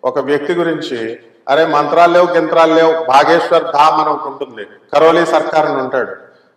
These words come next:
వాడికి బుద్ధి లేదు, చీఫ్ మినిస్టర్లకు బుద్ధి లేదు, ముందు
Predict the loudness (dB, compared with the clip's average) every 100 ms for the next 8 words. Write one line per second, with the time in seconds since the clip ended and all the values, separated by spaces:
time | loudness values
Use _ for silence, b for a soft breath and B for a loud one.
0 | -2 -2 0 -2 2 2 4 2 0 -4
1 | -12 -18 -16 -6 -6 -2 0 0 0 0
2 | 0 0 0 2 2 -2 -8 -18 -14 -10
3 | -6 -6